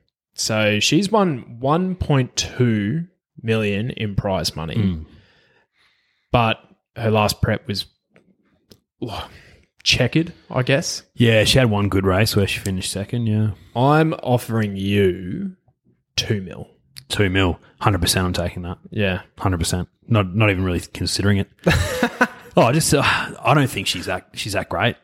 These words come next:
Speaker 1: What would you have taken?
Speaker 2: I would have taken one mil
Speaker 1: Okay.
Speaker 2: for Personal, maybe even less,
Speaker 1: Mm.
Speaker 2: honestly. I,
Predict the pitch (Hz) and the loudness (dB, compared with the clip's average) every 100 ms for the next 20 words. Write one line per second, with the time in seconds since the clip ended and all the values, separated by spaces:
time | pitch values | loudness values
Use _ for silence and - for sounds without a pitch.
0 | _ 143 156 - 139 131 131 107 - 92 | _ 0 2 2 0 2 0 0 -4 -6
1 | 90 - - - - - 113 117 113 - | -8 -12 -18 -20 -18 -6 2 2 2 2
2 | 101 98 90 85 90 101 98 - _ _ | 0 0 -2 -2 0 2 2 -2 _ _
3 | _ - 113 110 117 95 95 95 - 104 | _ -4 -2 -2 -2 0 2 2 2 2
4 | 135 - - - - 107 104 87 80 104 | 2 -4 -20 -12 0 2 4 0 -4 -2
5 | 135 - - - 110 101 - 101 101 - | -2 -4 -8 -10 -8 -8 -2 0 2 2
6 | 98 110 104 104 - | 2 2 2 0 0